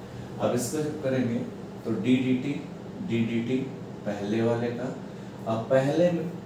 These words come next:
पहले का ही करेंगे, नहीं तो फिर क्रॉस में क्रॉस बी, बी क्रॉस ए के इक्वल नहीं होता। तो डीडीटी फर्स्ट का आर क्रॉस सेकंड, सेकंड का मतलब डीआर by डीटी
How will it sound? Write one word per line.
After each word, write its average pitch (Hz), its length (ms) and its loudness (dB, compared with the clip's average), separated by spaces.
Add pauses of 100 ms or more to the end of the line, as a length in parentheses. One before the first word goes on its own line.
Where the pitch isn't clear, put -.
पहले 131 380 8
का 156 140 4
ही 147 180 4
करेंगे, 113 500 2
नहीं 113 180 -2
तो 123 180 0
फिर 120 100 2 (120)
क्रॉस 117 360 2
में 117 160 2
क्रॉस 113 260 0
बी, 113 100 0
बी 104 180 0
क्रॉस 107 320 -4
ए 101 40 -2
के 98 180 -4
इक्वल 107 320 -4
नहीं 101 160 -4
होता। - 320 -8 (460)
तो 107 140 -2
डीडीटी 127 460 8 (440)
फर्स्ट 120 380 2
का 131 100 4 (560)
आर 107 240 2 (580)
क्रॉस 117 460 8 (340)
सेकंड, 98 360 -2 (500)
सेकंड 127 420 6
का 131 140 6
मतलब 123 400 0 (320)
डीआर 110 380 4
by 110 100 0 (100)
डीटी 101 300 -4